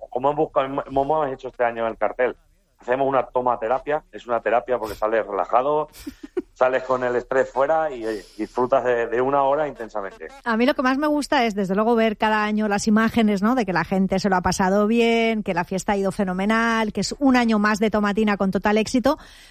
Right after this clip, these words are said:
Speaker 2: pero me gusta siempre recordar la historia de la tomatina. ¿Por qué empezaron ustedes a celebrar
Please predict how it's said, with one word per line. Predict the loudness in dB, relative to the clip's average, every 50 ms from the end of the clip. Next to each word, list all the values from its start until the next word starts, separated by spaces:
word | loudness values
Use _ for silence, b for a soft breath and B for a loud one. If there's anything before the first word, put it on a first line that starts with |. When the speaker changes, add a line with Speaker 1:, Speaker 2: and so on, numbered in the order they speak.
| B B
Speaker 2:
pero | 2 2 4 4
me | 2
gusta | 2 0 0 0 0 0
siempre | 0 0 2 2 2
recordar | 2 0 0 0 0 2 2 0 0 0
la | 0 0
historia | 0 0 0 0 2 2 4 2
de | 2
la | 2 0 -2
tomatina. | -2 -4 -4 -4 -4 -4 -4 -2 -2 -2
¿Por | 0 0 0 0 2
qué | 0
empezaron | 0 0 0 -2 0 2 0 2 2 2 0
ustedes | 0 -2 0 0 0 0 2 0
a | 0 0
celebrar | 0 2 2 4 4 4 2 0 0